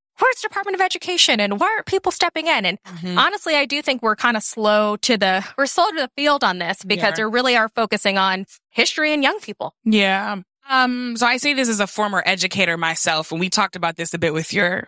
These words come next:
Speaker 2: with your incredible class, but all of us know that the classroom is the front line of revolution.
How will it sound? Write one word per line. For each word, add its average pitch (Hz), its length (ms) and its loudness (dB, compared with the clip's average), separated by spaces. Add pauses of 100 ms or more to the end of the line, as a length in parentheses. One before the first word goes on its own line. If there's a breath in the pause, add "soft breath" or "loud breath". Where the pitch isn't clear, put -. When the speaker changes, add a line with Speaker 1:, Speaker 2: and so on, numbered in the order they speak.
Speaker 2:
with - 240 -4
your 180 220 0
incredible 170 520 -4
class, 185 480 -2 (160)
but 247 220 2 (240)
all 294 240 2
of 254 100 -6
us 214 200 0
know 202 180 0
that 196 160 -6
the 170 80 -4
classroom 175 440 -2
is 170 80 -4
the 160 100 -2
front 165 260 -2
line 165 220 -2
of 156 80 -4
revolution. 127 720 0